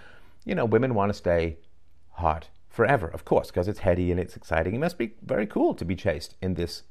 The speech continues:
kind of way. And I know it gets annoying at times and so on. But again, the annoyance is interesting as well, right? So there was this woman who was posting about how, you know, men, all men everywhere,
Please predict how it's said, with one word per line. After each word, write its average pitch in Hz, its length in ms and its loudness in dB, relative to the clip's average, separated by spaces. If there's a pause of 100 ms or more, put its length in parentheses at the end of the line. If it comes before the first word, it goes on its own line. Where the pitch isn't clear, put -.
kind 87 180 0
of 82 80 -2
way. 87 120 4
And 113 80 2
I 131 60 2
know 160 180 6
it 131 80 6
gets 120 180 4
annoying 92 340 2
at 80 80 -4
times 95 260 0
and 85 100 -2
so 85 140 0
on. 90 120 -2 (440)
But 151 120 4
again, 196 200 4
the 143 120 4
annoyance 170 400 4
is 110 100 -2
interesting 107 400 0
as 92 100 -2
well, 135 260 0
right? 90 140 -4
So 98 100 -2
there 90 120 0
was 90 80 -4
this 87 160 -4
woman 107 200 4
who 90 140 2
was 87 260 0 (280)
posting 98 420 2
about 82 300 2
how, 85 360 0 (300)
you 101 100 2
know, 95 120 6
men, 151 360 4 (140)
all 185 220 10
men 160 200 6
everywhere, 117 580 6